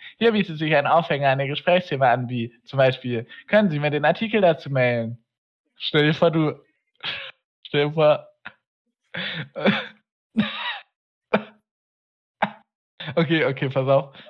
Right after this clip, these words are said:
Das ist, glaub ich, nicht so lustig, wenn ich das erzähle. Aber ich, in meinem Kopf war es sehr lustig. Nämlich stell dir vor, rein hypothetisch, also eine sehr hypothetische Situation. Rein hypothetisch stell dir vor, du, du willst ein Mädchen aufreißen,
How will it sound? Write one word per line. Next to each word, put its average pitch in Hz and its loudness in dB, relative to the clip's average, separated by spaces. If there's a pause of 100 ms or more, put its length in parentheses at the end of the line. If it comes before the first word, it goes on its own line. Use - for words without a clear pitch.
Das 143 -8
ist, 139 -12
glaub 160 4
ich, 160 -2
nicht 175 -2
so 175 0
lustig, 160 -2
wenn 135 -4
ich 139 -10
das 131 -10
erzähle. 131 0 (140)
Aber 156 2
ich, 135 -6
in 151 -4
meinem 143 0
Kopf 135 -2
war 127 2
es 127 -8
sehr 127 2
lustig. 127 -8 (400)
Nämlich 175 2
stell 156 2
dir 151 0
vor, 143 2
rein 147 2
hypothetisch, 139 -4
also 135 0
eine 131 -2
sehr 131 4
hypothetische 113 -6
Situation. 117 -8 (360)
Rein 151 4
hypothetisch 160 -4
stell 156 -2
dir 151 0
vor, 165 2 (300)
du, 147 -4
du 143 -6
willst 165 -2
ein 143 -6
Mädchen 147 2
aufreißen, 120 0